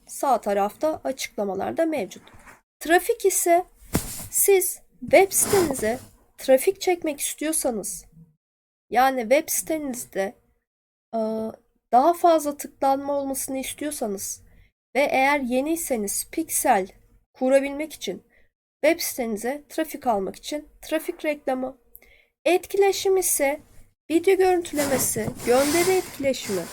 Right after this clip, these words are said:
almak istiyorsanız, yani yorum, beğeni, e, paylaşım, kaydetme,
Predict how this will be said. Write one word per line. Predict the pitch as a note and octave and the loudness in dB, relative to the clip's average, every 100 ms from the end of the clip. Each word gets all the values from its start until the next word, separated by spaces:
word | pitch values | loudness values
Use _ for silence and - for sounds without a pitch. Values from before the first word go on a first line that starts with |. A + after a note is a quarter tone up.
| - - - | -12 -14 0
almak | C4 D#4 E4+ | 2 4 2
istiyorsanız, | - - D#4+ - C#4+ C4+ B3+ | -2 -4 -4 -4 -6 -8 2
yani | C4 C4+ C4 A3+ | 4 4 0 -2
yorum, | C#4 C4+ B3 B3 _ - | 0 0 -2 -4 _ -12
beğeni, | G3+ B3+ D4 D4 B3+ G3+ A3 _ _ - - _ _ - | 4 6 6 0 0 -2 -4 _ _ -20 -20 _ _ -6
e, | A#3 A#3 A3+ - - | -4 -2 -4 -10 0
paylaşım, | D4+ E4 D#4+ D#4 - A#3 A#3+ | 4 4 4 0 -2 -4 -6
kaydetme, | - D#4 D#4+ D4 C4 - F#3 | -2 2 2 2 0 0 -6